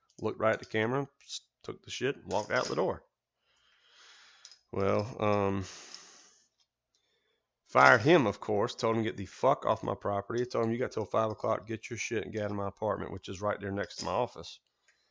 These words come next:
Um, I wanted to, and I told him this, I told him I wanted to break both his fucking kneecaps. Um, but my better nature appealed to me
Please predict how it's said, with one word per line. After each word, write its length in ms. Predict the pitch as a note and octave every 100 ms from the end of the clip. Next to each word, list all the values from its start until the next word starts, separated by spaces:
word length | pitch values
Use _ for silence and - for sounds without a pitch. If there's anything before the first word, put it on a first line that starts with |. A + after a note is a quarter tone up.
| _ _ _ - _ _ _ F#2
Um, 480 | F2+ F2 F2 E2+ - _ _ _ _ - _ -
I 120 | A2+
wanted 400 | C3+ B2 G#2 G2
to, 60 |
and 100 | G#2
I 40 | G#2+
told 240 | G#2 A#2
him 100 | G2
this, 460 | F2 F#2 - - - -
I 100 | G2+
told 200 | A#2 G#2
him 80 |
I 60 | G2+
wanted 240 | G#2+ G2
to 40 | F#2+
break 240 | G#2 G2
both 180 | G2+ G2
his 120 | F#2
fucking 320 | - G#2 F#2+
kneecaps. 640 | G2 G#2+ E2+ F2 - - - - _ _ _ - - _ _ - _ -
Um, 500 | F2 E2+ E2+ E2+ F2 -
but 140 | F#2
my 100 | F2+
better 320 | F2+ G#2+ G#2
nature 500 | G2+ G2+ G#2 G2+ G2
appealed 440 | G2 - G#2+ G2+ F#2
to 100 | G2
me 340 | F#2+ F#2+ G#2+